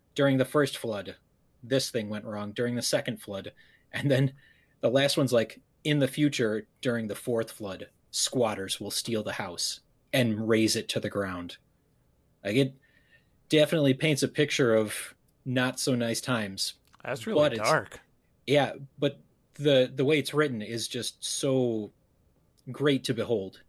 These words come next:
Speaker 1: It is a deep story woven into, uh, choices that you make by selecting the dialogue options, and you're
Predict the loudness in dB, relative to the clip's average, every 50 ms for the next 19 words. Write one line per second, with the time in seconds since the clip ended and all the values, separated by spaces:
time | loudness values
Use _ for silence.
0 | _ _ 0 0 0 0 0 -2 -2 -2 -2 -4 -4 -6 -8 -8 -4 -4 -4 -4
1 | -2 -4 -6 -2 -2 0 0 0 0 0 2 0 0 -2 -6 -16 _ _ _ -20
2 | -20 -20 -20 -20 -20 -20 _ -14 -4 0 2 2 2 2 2 2 2 2 0 0
3 | 0 2 2 2 2 2 2 0 0 -4 _ _ _ _ _ _ _ _ _ _
4 | _ -12 -8 -2 0 0 0 0 0 0 0 -2 -2 0 -2 -2 -2 -2 -2 -2
5 | -4 -6 -8 -18 -20 _ _ _ _ _ _ _ _ _ _ -4 -2 0 0 0
6 | 2 2 0 -2 -4 -6 -4 -2 -2 -2 0 0 -2 -2 0 0 0 0 0 0
7 | -2 -4 -4 -6 -6 -8 -8 -8 -8 -8 -8 -10 -12 _ _ _ _ _ _ _
8 | _ _ _ _ _ _ _ _ _ _ 0 0 0 0 -2 -4 -6 -4 -2 0
9 | 0 0 -2